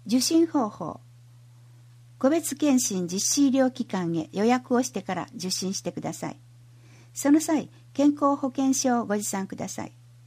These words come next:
個別検診実施医療機関など詳しくは、岩出市の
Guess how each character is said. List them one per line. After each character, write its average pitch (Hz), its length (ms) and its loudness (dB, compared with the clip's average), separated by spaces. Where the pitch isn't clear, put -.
個 262 100 4
別 320 260 0
検 269 300 4
診 165 320 -2
実 202 140 0
施 294 320 4
医 277 40 6
療 269 220 4
機 254 140 -2
関 175 260 -2
な 202 140 0
ど 185 80 -2
詳 254 300 2
し - 160 -2
く - 140 -12
は、 165 180 -4
岩 285 240 6
出 311 100 4
市 208 220 -2
の 185 240 -2